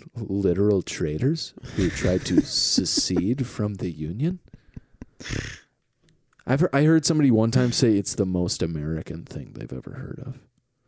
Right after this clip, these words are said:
Speaker 2: To try to secede?
Speaker 1: The Confederacy.
Speaker 2: Really?
Speaker 1: Yeah. And I was like, "I'm not giving you a ton of room on this one, but elaborate, please, 'cause I need to know what you mean." And they're like,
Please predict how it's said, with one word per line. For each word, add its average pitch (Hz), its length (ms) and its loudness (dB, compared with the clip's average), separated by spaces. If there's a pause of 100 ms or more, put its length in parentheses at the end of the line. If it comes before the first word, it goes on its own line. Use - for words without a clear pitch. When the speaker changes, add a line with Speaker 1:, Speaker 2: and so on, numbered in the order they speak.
(800)
Speaker 2:
To 113 160 0
try 107 240 2
to 104 80 0
secede? 104 400 0
Speaker 1:
The 101 60 4
Confederacy. - 840 -4 (340)
Speaker 2:
Really? 117 600 2 (280)
Speaker 1:
Yeah. - 240 -12 (140)
And 98 140 0
I 92 40 0
was 85 220 -2
like, 71 300 -8 (1500)
"I'm 113 80 -2
not 160 160 2
giving 170 220 4
you 135 140 4
a - 40 2
ton - 300 2
of 147 340 -2
room 160 280 6
on 160 180 4
this 170 180 2
one, 185 320 2
but 113 240 2 (100)
elaborate, 90 640 0
please, - 320 -4
'cause - 200 -2
I 98 60 4
need 107 200 2
to 104 80 0
know 101 140 2
what - 160 0
you - 60 4
mean." 139 160 -4 (140)
And 110 100 0
they're 117 120 4
like, 107 300 2